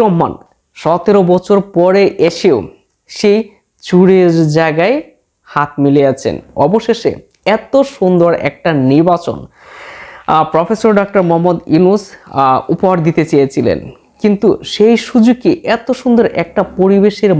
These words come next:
মাঝখানে এসে কেন আপনারা এই ভোট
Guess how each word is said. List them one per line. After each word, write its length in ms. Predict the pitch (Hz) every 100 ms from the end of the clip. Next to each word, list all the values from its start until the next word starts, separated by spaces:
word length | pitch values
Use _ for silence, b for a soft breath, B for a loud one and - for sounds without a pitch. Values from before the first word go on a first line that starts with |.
| 135
মাঝখানে 480 | 143 - - 202 220 214
এসে 220 | - 131 - b b b _ -
কেন 200 | 262 254 175
আপনারা 360 | - 143 113 107 - _ _ 180
এই 60 | 185 156
ভোট 160 | 180